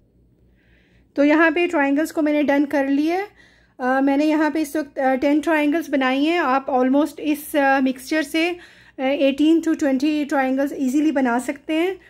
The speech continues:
तो अभी इसकी coating के लिए mix कर लेते हैं एग को।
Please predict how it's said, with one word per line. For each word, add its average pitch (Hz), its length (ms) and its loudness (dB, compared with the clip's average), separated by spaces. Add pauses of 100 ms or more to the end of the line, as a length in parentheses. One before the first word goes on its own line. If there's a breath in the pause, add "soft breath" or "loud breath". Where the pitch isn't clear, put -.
(160 soft breath)
तो 285 140 2
अभी 277 320 2
इसकी 302 200 -2
coating 285 400 0
के 302 80 -4
लिए 285 340 -2 (760)
mix 277 220 -6
कर 285 140 0
लेते 277 280 0
हैं 277 180 -2
एग 254 80 -4 (140)
को। 381 180 0